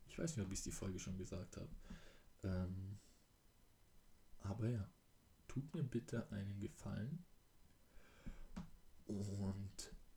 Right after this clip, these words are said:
gebt mir Feedback zu der Folge. Klar, sagt mir, findet ihr es okay, dass ich am Anfang so viel über meinen Tag geredet hab oder so? Ist es cool, wenn ich,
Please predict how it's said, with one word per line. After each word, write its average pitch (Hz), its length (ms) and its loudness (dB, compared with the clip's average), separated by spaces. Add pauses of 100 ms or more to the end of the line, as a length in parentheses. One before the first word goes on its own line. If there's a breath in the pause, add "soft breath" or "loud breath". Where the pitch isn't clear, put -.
(760)
gebt - 220 4
mir 104 120 6
Feedback - 560 -2
zu - 100 0
der 127 140 4
Folge. 151 440 2 (100)
Klar, 185 420 4 (200)
sagt - 340 0
mir, 107 280 4 (720)
findet 110 360 0
ihr 107 80 6
es - 100 2
okay, 117 320 6
dass 113 180 2
ich 110 160 2
am 107 100 2
Anfang 110 280 0
so 104 80 0
viel 107 220 0
über 98 180 2
meinen 98 160 2
Tag 104 240 2
geredet 101 460 2
hab 101 180 0
oder 98 220 4
so? 98 280 6 (380 loud breath)
Ist 101 120 2
es 101 200 6 (120)
cool, 135 340 12
wenn 110 160 4
ich, - 420 0